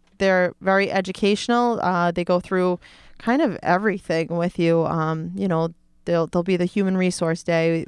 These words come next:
when you're getting their, your A R M. You'll have, um, a financial day where you'll go through all your finances and figure out, like,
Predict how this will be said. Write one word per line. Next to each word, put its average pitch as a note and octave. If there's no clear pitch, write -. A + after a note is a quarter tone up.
when F#3
you're E3+
getting E3+
their, E3
your F3
A F3
R E3
M. E3
You'll F3+
have, F3
um, E3
a E3
financial E3+
day D#3+
where D#3+
you'll D#3+
go E3
through F3
all E3+
your E3+
finances E3+
and F#3+
figure F3+
out, E3+
like, E3